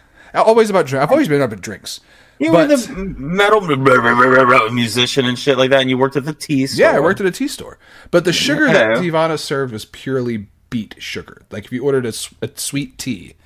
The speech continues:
Speaker 1: they sweetened it with sugar made from beet juice. Uh, apparently, it's also good for cleaning, like, ice.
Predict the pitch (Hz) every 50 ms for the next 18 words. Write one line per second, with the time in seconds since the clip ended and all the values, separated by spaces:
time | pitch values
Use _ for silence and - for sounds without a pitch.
0 | _ _ - - - _ - 110 107 - - - - 123 127 131 110 117 107 107
1 | 107 - - 101 101 - - - - 208 147 123 113 107 104 104 - _ _ -
2 | 104 104 104 101 - - 98 95 90 - 147 131 - - - - - - - -
3 | - - - _ - - - - - - - 117 113 117 131 190 262 311 285 -
4 | - 170 151 151 135 143 147 127 139 113 - 135 123 120 120 117 107 101 101 -
5 | - - _ 104 98 117 170 - - - - - - -